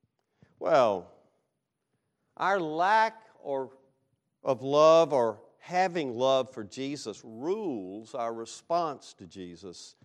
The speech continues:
It determines our discipleship, and frankly, as we will see in this story, it determines our eternity.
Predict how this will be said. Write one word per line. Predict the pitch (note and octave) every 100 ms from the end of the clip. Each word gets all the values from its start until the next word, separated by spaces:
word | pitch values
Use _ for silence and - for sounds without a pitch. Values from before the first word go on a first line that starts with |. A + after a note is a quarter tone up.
| _ _
It | E3 D#3+
determines | D#3+ - - G#3 A3+ G#3+ E3
our | D3+ C3+
discipleship, | C3+ - C3+ F#3 D3 A#2+ - C3 C3 -
and | B2+ A#2+
frankly, | E3 G3 G#3+ C#3+ B2 A2
as | G#2+
we | C#3+
will | C3+
see | G#2+ D#3 C3+
in | G#2+
this | G2+
story, | - C#3+ C3+ F#2 F2 _ _ _ -
it | B2+
determines | A2 - - E3+ C#3+ F2+ E2 D#2+ _ -
our | A2+ A2+ F#2+ E2+ - _ _
eternity. | - F#2 - A2 G#2+ E2+ - D2 C2+